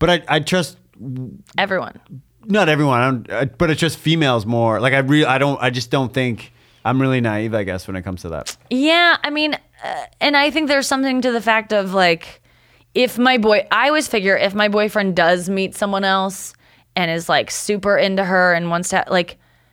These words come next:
Speaker 2: then if you choose to do that, then obviously you didn't really give a shit about me in the first place. And I'm kind of like, "Go, do it." Like,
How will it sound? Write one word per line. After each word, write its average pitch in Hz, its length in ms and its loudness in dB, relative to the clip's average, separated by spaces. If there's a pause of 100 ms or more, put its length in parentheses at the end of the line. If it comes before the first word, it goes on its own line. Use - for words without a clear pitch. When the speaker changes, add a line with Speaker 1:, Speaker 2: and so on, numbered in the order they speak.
(180)
Speaker 2:
then 202 440 0 (180)
if 180 120 -6
you 202 260 -2
choose 269 280 -2
to 269 100 -2
do 233 180 0
that, 233 300 2
then 240 320 -2 (120)
obviously 302 540 2
you 247 300 -2
didn't 208 320 0
really 185 260 2
give 165 240 0
a 165 60 0
shit 160 180 -2
about 147 300 0
me 143 100 -8
in 139 80 -8
the 135 80 -6
first 160 240 -4
place. 190 240 -2
And 185 100 -2
I'm 180 140 2
kind 190 180 -2
of 180 120 -2
like, 165 380 0
"Go, 175 600 4
do 175 240 2
it." 113 240 -2 (140)
Like, 196 320 0